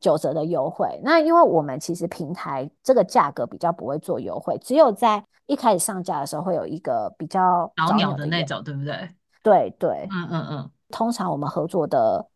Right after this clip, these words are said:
Speaker 1: 对象也都是有来参加过的人，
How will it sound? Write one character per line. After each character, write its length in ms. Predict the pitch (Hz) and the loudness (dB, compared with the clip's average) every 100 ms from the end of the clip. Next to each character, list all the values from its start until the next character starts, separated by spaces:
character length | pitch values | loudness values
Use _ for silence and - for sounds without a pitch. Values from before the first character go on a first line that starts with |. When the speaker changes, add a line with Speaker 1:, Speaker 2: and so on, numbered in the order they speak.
| _ - | _ 0
Speaker 1:
对 180 | 220 123 | 4 4
象 320 | - 190 117 | 0 -4 -4
也 80 | 110 | -4
都 220 | 170 180 | 0 0
是 260 | - 202 180 | 0 0 0
有 300 | 156 151 69 | 0 -2 -2
来 140 | 60 131 | -6 -6
参 160 | 175 | -6
加 120 | 165 | -6
过 240 | 151 131 - | -6 -6 -6
的 100 | 90 | -8
人， 380 | 98 110 185 | -10 -10 -12